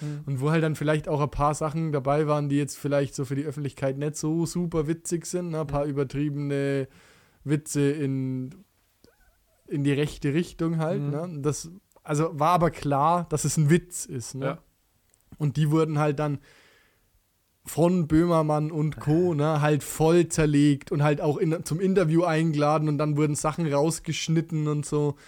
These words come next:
Speaker 1: Mhm.
Speaker 2: ähm, dass es halt in den Kontext passt, ne? Und da hat er bei mir einfach sau viel Credibility verloren.
Speaker 1: Ich find den auch immer, ich, ich, der, äh, seine Meinung ist ihm sehr wichtig halt irgendwie so und die muss da immer breit getreten werden und so weiter, auch im, bei, bei dem Podcast von den beiden.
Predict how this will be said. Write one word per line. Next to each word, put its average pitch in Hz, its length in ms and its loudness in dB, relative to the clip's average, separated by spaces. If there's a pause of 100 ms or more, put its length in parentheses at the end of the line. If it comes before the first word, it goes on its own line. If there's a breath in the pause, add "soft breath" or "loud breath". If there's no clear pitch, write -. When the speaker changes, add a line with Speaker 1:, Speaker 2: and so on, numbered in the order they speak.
Speaker 1:
Mhm. 107 240 -20
Speaker 2:
ähm, 147 380 2 (160 loud breath)
dass 156 200 0
es 139 100 0
halt 165 160 4
in 170 100 4
den 165 120 4
Kontext 160 540 0
passt, 139 380 -4
ne? 143 80 -2
Und 139 60 -2
da 139 100 0
hat 135 120 -2
er 143 60 -2
bei 139 120 -4
mir 139 160 -4
einfach 131 240 -8
sau 143 240 -8
viel 135 220 -2
Credibility 127 680 -4
verloren. 123 500 -10 (240 soft breath)
Speaker 1:
Ich - 220 -14
find 170 280 -10
den 156 160 -8
auch 127 140 -8
immer, 135 240 -4
ich, - 260 -10
ich, - 220 -14 (400)
der, 123 320 -8
äh, 120 300 -14 (340)
seine 151 360 -2
Meinung 147 320 -2
ist 117 120 -6
ihm 123 100 -8
sehr 113 200 -4
wichtig 117 300 -10
halt 104 140 -8
irgendwie 104 280 -14
so 101 160 -14
und 107 120 -14
die 110 80 -10
muss 120 200 -10
da 117 100 -10
immer 117 180 -10
breit 117 240 -14
getreten 117 420 -14
werden 110 200 -12
und 107 80 -14
so 113 80 -14
weiter, 107 140 -10
auch 113 120 -8
im, 120 300 -14
bei, 104 300 -10
bei 117 120 -16
dem 104 160 -14
Podcast - 440 -18
von 110 100 -12
den 107 140 -12
beiden. 113 320 -12